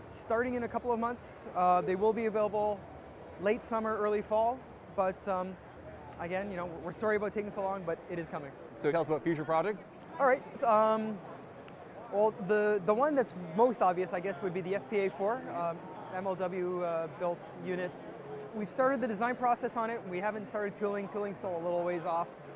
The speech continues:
Speaker 1: We are thinking about how we're gonna accomplish it. We've got some other locomotives in mind.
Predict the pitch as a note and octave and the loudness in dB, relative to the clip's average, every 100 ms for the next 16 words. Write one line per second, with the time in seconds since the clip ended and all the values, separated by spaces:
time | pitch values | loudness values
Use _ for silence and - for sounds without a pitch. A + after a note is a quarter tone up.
0 | - D#3 E3+ F3+ F3+ F3+ F3 E3+ E3+ - | -12 -4 0 2 2 0 -4 -6 -10 -6
1 | G#3 G#3+ G3+ G3 G3+ G3 F#3+ F3 F#3 F3+ | -4 -2 -2 -2 -4 -4 -2 2 2 2
2 | F#3 G#3 G#3 G#3 F#3+ G3 F#3+ F#3+ F#3+ F#3 | 2 2 2 0 0 -2 -2 -2 -4 -2
3 | F3 G3 G3+ G#3 G#3 G#3 G3+ G3 G3 G3 | -2 0 -2 -2 -2 0 -2 -2 -2 -2
4 | F3+ F#3 F3 F3 | -4 -4 -4 -6